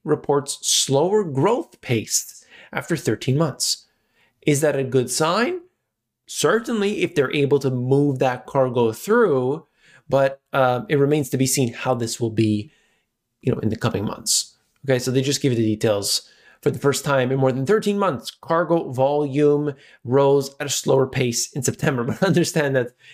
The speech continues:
it's rising, but it's rising at a slower pace, okay? And,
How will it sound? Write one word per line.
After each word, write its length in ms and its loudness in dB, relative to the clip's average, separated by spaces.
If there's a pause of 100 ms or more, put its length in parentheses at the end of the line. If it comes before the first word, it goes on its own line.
(120)
it's 160 0
rising, 800 0 (300)
but 140 2
it's 100 -2
rising 260 2
at 60 0
a 40 -2
slower 400 -2
pace, 520 -8 (180)
okay? 280 0 (920)
And, 380 0